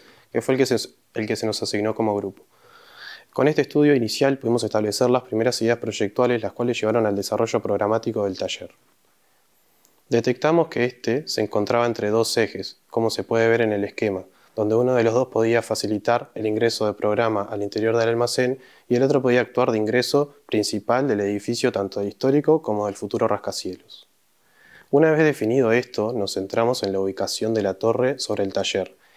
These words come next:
y luego de un estudio de orientaciones entendimos que lo más favorable para ambos edificios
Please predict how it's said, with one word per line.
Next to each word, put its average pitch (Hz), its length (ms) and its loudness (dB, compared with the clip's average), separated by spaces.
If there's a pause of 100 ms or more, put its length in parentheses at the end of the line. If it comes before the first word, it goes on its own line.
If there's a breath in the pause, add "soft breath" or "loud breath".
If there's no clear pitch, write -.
(200 soft breath)
y 113 100 0
luego 123 280 4
de 120 80 2
un 123 60 2
estudio 117 420 2
de 101 40 2
orientaciones 107 840 0
entendimos 113 480 -4
que 110 100 -2
lo 107 80 0
más 127 140 0
favorable 123 580 0
para 101 260 -4
ambos 117 300 -2
edificios 117 580 -4